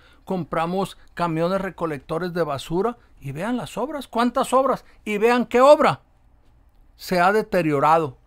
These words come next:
Que digan, "Mira, la obra que se hizo en la administración de Sergio no sirve, chequen lo Obregón,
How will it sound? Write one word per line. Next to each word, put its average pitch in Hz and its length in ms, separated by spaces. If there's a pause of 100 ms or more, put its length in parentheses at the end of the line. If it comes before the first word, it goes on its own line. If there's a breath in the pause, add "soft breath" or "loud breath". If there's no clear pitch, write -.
(140)
Que 165 120
digan, 202 260
"Mira, 277 320 (180)
la 170 160
obra 226 320
que 220 140
se - 140
hizo 214 180
en 277 60
la 262 60
administración 185 480
de 240 80
Sergio 269 380 (240 soft breath)
no 214 140
sirve, 285 480 (280)
chequen 277 320
lo 285 100
Obregón, 214 480